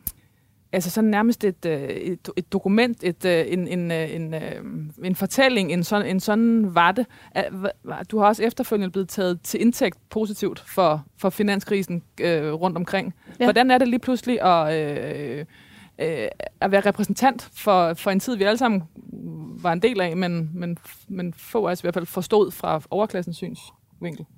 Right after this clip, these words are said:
Speaker 2: Øh, jeg ved ikke, om jeg føler mig som en repræsentant for det. Altså, det hele gik på en eller anden måde så stærkt, og, og det er først faktisk gået op for mig bagefter.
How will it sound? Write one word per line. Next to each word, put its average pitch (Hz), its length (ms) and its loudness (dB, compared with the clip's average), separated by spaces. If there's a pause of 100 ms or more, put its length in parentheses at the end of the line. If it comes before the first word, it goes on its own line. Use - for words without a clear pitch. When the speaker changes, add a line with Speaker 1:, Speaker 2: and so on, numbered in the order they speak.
(580)
Speaker 2:
Øh, 220 400 8 (2250)
jeg 208 100 2
ved 226 140 8
ikke, 214 200 4
om 190 120 4
jeg 196 140 2
føler 254 300 0
mig 190 220 0
som 202 220 -6
en 196 200 -6
repræsentant 196 720 -4
for - 100 -6
det. 220 180 0
Altså, 208 200 -2
det 220 80 4
hele 262 240 6
gik 254 240 0
på 247 80 4
en - 20 8
eller 226 120 4
anden 214 100 0
måde 214 160 2
så 214 120 -8
stærkt, 214 500 2
og, 202 220 2 (280)
og 214 120 -2
det 233 120 6
er 226 40 4
først 254 400 4
faktisk - 380 0
gået 233 200 6
op 247 160 2
for - 180 -2
mig 247 180 2
bagefter. 233 560 2